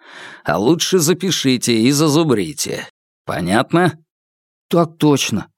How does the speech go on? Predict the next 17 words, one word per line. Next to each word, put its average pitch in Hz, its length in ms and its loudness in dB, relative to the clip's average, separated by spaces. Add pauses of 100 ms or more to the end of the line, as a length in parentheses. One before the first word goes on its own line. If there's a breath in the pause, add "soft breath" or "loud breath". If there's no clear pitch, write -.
(640)
«То-то 117 360 0
же. 65 200 -8 (520 soft breath)
О 82 140 0
том, 135 240 2
что - 180 2
я 127 220 4
вам 127 160 2
помог... 117 640 0 (160)
Тс. - 480 -6 (420)
Но 76 160 -4
если 117 320 2
Зернов 117 440 2
скажет, 110 380 0
что - 200 -2
вы 107 120 2
ответили 107 460 0
неправильно, 95 800 0